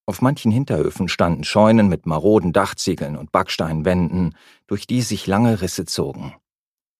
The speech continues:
Weit und breit sah Lukas keinen Menschen, nur ein paar Tiere streiften verloren durch die Gegend. Einmal flitzte vor ihnen ein Feldhase über die Straße, der nur knapp der Motorhaube entging.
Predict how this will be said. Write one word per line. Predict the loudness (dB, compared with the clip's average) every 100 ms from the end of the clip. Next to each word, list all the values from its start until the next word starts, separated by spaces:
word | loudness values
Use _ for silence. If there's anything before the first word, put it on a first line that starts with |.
| _ _ -2
Weit | 2 2 2
und | 0 2
breit | 2 2 2
sah | 0
Lukas | 0 -2 -2 -4 -4
keinen | -2 0 2
Menschen, | 2 0 0 -4 -6 -4
nur | 0 0
ein | 0
paar | -2 -2
Tiere | 2 2 2
streiften | -2 -2 -4 -2 -6
verloren | -2 0 2 2 0
durch | -4 -6
die | -8
Gegend. | -4 -2 0 -2 -4 _ _ _ _ _ _ -8
Einmal | 0 2 2 -2
flitzte | -2 -4 -2 -4
vor | -4 -2
ihnen | 0 2
ein | 0
Feldhase | 0 0 0 -2 -6 -6
über | -4 -4
die | -4
Straße, | -4 -2 -2 -2 -6 -8 -10
der | -12
nur | -12 -8
knapp | -2 -2 -2
der | -4
Motorhaube | 2 2 2 0 2 2 0
entging. | -2 -4 -2 -2 -4